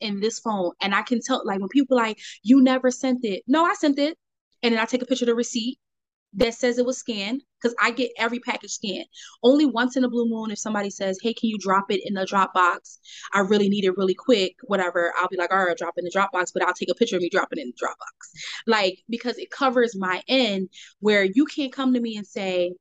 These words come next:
"This is the situation. This is what happened. You didn't do what you were supposed to do." No, I did, because Etsy as a platform can remove bad reviews,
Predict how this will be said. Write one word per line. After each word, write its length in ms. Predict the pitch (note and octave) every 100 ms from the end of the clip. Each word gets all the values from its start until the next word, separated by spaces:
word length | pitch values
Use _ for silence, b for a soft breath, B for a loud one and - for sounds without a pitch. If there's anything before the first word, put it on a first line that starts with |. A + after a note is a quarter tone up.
| _ _ _
"This 280 | A#3 A#3 B3
is 100 | B3
the 80 | A#3+
situation. 1300 | - B3 A#3+ G#3+ G#3+ G#3+ G#3+ G#3 G3+ G3+ G3 G3 G3
This 180 | G3+ -
is 100 | G3
what 140 | G#3
happened. 760 | G3+ G3+ G3+ _ - G3+ G3 F#3+
You 100 | A3
didn't 280 | A3 G3+ G3+
do 100 | G#3
what 160 | G3+ -
you 60 | G#3+
were 60 |
supposed 260 | F#3+ G3 F#3+
to 80 | F#3+
do." 60 | G#3+
No, 140 | D4+
I 160 | E4 G4+
did, 380 | F#4 G4 C4+ C4 _
because 300 | A3 A#3+ A3+ -
Etsy 320 | B3+ C#4+ C4+
as 80 | A3+
a 60 | F#3+
platform 760 | - B3 B3 G#3 G3 F#3 F#3 -
can 200 | - D4+
remove 580 | C4 G#3+ G#3+ C4 B3+ A3+
bad 260 | - F#3+ -
reviews, 560 | F#3 G#3 G#3+ - -